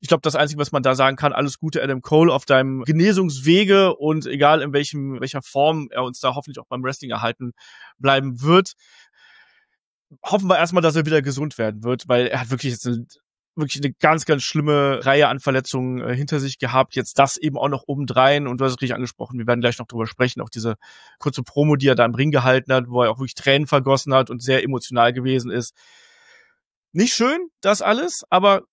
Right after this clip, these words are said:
kommen wir gleich auch nochmal zusätzlich drauf zu sprechen. Gehen wir erstmal dann hier in die Zero Hour rein, weil da haben wir dann auch schon einige Namen, die ich gerade eben auch schon genannt habe.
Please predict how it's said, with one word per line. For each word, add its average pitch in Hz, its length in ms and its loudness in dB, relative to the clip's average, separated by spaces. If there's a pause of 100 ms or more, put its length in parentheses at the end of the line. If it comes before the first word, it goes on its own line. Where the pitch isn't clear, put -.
(160)
kommen 185 160 0
wir 175 40 2
gleich 156 240 0
auch 147 60 -4
nochmal 131 220 -4
zusätzlich 120 320 -8
drauf - 160 -16
zu - 100 -20
sprechen. 123 320 -16
Gehen 196 160 4
wir 247 80 4
erstmal 180 300 2
dann 160 120 2
hier 156 140 -2
in 160 60 -6
die 147 80 -4
Zero 165 240 -2
Hour 131 300 4
rein, 160 340 4
weil 135 180 0
da 127 100 0
haben 139 120 -6
wir 131 80 -2
dann 123 120 -4
auch 110 140 -10
schon - 140 -14
einige 123 380 -4 (260)
Namen, 147 300 2
die 139 60 -2
ich 131 80 -4
gerade 127 160 0
eben 120 100 -6
auch 120 100 -6
schon 127 120 -8
genannt 135 280 -2
habe. 127 160 -2